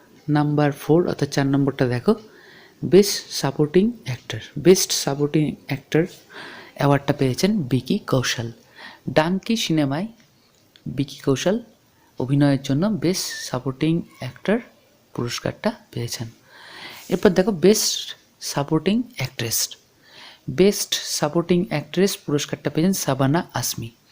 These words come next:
শাবানা আজমি রকি और রানী কি প্রেম কাহিনী সিনেমাটা, সিনেমাটিতে অভিনয়ের জন্য বেস্ট সাপোর্টিং অ্যাক্ট্রেস পুরস্কার পেয়েছেন। প্রত্যেকটা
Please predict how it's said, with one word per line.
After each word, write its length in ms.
শাবানা 420
আজমি 260
রকি 300
और 80
রানী 280
কি 140
প্রেম 160
কাহিনী 300
সিনেমাটা, 420
সিনেমাটিতে 540
অভিনয়ের 460
জন্য 200
বেস্ট 260
সাপোর্টিং 420
অ্যাক্ট্রেস 400
পুরস্কার 400
পেয়েছেন। 340
প্রত্যেকটা 440